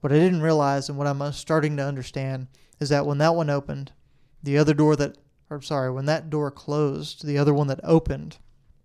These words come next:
was the opportunity for me to put meaningful things back into my schedule, to take the time to slow down, to have gratitude, to have appreciation, and to do things the way I should have been doing them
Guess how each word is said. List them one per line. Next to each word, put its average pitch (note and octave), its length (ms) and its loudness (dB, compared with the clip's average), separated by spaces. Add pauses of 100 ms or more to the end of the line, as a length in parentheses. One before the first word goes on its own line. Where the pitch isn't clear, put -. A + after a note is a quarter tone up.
(500)
was D3 160 0
the C#3 100 2
opportunity C#3 680 -2 (1300)
for C#3+ 140 -4
me D3 180 2
to C#3+ 80 2
put E3 340 -2
meaningful D#3 640 -2
things D3 400 -4
back C3+ 260 -8
into C3+ 160 -8
my C3 120 -8
schedule, - 560 -10 (760)
to - 120 -8
take D#3+ 220 0
the F3 80 -6
time D#3 320 0
to D3 60 0
slow D3+ 300 0
down, C#3+ 380 -2 (360)
to C3+ 100 -8
have D3+ 240 2
gratitude, C3+ 680 4 (240)
to - 120 -6
have C#3 100 2
appreciation, C#3+ 880 -4 (1200)
and C#3+ 100 -2
to D#3 120 -2
do F#3+ 260 6
things F3 680 -2 (840)
the D3+ 80 2
way D#3 220 8
I D3 100 4
should D3+ 160 -6
have D#3 80 -2
been D3+ 180 0
doing C#3 300 -2
them C3+ 280 -8